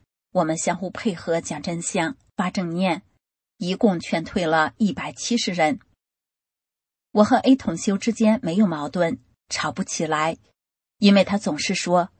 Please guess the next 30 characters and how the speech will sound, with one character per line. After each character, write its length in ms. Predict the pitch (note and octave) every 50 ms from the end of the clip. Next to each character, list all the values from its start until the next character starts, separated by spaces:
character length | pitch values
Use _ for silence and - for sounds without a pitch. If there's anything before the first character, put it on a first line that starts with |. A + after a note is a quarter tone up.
| _ _ _ _ _ _ _ _ -
：“对 100 | G#3+ F#3+
不 100 | - -
起， 380 | - - - - D3 C#3 - _ _ -
我 180 | - F3 D#3 C#4
错 340 | - - - - G#3+ F#3 E3+
了。” 280 | E3+ E3 D#3+ - - _ _ _ _ _ _ _ _ _ _ _ _ _ _ _ _ _ _ _ _ _ _ -
我 160 | - F#3+ G3+
只 180 | G#3+ - - D#3
怨 240 | D#3+ G3+ G#3 F#3+ E3+
过 140 | E3 D3+
他 280 | - - - F3+ F3 G3
两 340 | - F#3 E3+ C#3 B2+ C3 -
次， 360 | - - - - F#3 - - _ _ _ _ _ _ _ _ _ _ _ _ _ _
一 160 | - G#3 A#3
次 180 | A3 - C4+ A#3+
是 300 | - - A3 G3 F#3 F3+
我 140 | - - -
们 160 | C#4 F#3+ -
讲 200 | - F#3 C3 C#3+
完 160 | D#3 D3+ D3
真 220 | C#3+ - G3 G3
相， 340 | G#3 - - G#3+ F3+ C#3 - _ _ _ _ _ _ _ _ _
坐 160 | - - F#3+ E3
在 260 | - F3 D#3+ D#3 D3+
公 160 | - F#3+ F#3
交 160 | F3+ G#3+ G3
车 280 | G3 - - - A3 A3
上， 320 | G#3+ - G#3 E3 E3 - _ _ _ _ _ _ _ _ _ _ -
他 120 | - - F3
说 380 | E3+ - - E3+ E3 E3 G3+